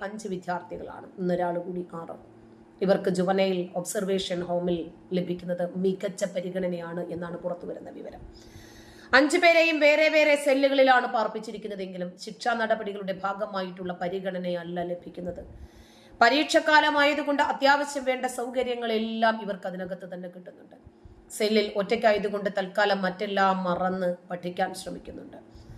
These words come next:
ഭക്ഷണക്കാര്യത്തിലും ഒരു കുറവുമില്ല.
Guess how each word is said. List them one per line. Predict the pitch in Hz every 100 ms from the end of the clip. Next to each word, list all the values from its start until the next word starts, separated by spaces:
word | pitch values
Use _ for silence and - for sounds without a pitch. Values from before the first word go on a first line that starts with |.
| - - - - 226
ഭക്ഷണക്കാര്യത്തിലും | 247 302 311 294 269 277 277 254 247 208
ഒരു | 196
കുറവുമില്ല. | 226 208 185 175 175 - -